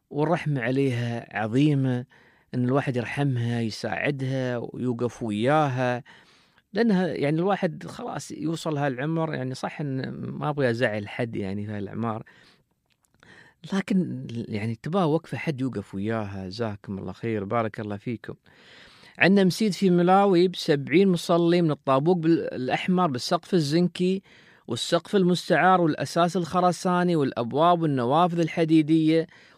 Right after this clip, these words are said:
ومنارة وفرش وس-، وحمامين، عزكم الله، وأربع حنفيات حق الوضوء، وخمس مصاحف،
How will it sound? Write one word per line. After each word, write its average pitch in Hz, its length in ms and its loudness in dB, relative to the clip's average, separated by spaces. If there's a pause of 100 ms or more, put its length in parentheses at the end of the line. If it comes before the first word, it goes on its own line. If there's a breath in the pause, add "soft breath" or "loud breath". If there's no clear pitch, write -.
ومنارة 160 680 2
وفرش 165 800 2 (440 soft breath)
وس-، 117 260 -6 (960)
وحمامين، 139 1000 0
عزكم 165 400 0
الله، 160 500 2 (440 soft breath)
وأربع 160 360 0
حنفيات 175 480 2
حق 165 200 2
الوضوء، 160 540 2
وخمس 151 380 -2
مصاحف، 165 800 2